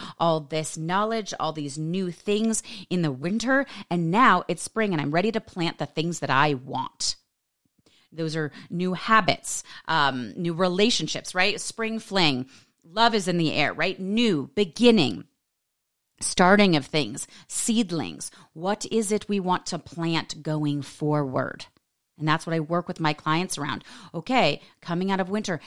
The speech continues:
now what the fuck do you want? You just learned all this new stuff about you. How are we applying it differently?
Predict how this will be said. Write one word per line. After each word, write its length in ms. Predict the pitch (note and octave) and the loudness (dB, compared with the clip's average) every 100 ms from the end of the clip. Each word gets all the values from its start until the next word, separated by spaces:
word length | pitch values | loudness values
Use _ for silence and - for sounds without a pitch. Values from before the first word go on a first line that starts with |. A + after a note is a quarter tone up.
| - | -10
now 280 | D#3+ E3 E3+ | 0 4 4
what 300 | D3+ D#3+ - | 4 0 2
the 120 | D#3+ | -2
fuck 380 | D3+ D#3+ C#3+ - | 0 -2 -4 -4
do 100 | C#3+ | -6
you 260 | C3 C3 B2+ | -2 -2 -2
want? 460 | C3 C3 - - | 0 0 0 -4
You 100 | D#3 | -6
just 300 | - E3 - | -2 -4 -2
learned 220 | E3 D3 - | -4 -4 0
all 160 | D3 | 0
this 220 | D#3+ E3+ - | 2 -2 -2
new 220 | D3+ D3 | -2 -2
stuff 280 | - D#3+ D3 | -2 -2 0
about 300 | C3+ A#2+ D#2 | -2 -2 -2
you. 160 | C3 - - - | -6 -6 -16 -12
How 340 | - E3 E3 | 0 2 4
are 100 | F3+ | 0
we 160 | F3 F3 | 0 0
applying 460 | D#3+ - C#3+ C#3 C3+ | -2 -2 -2 -2 -6
it 120 | - | -10
differently? 440 | B2+ - - G2 | -16 -16 -16 -16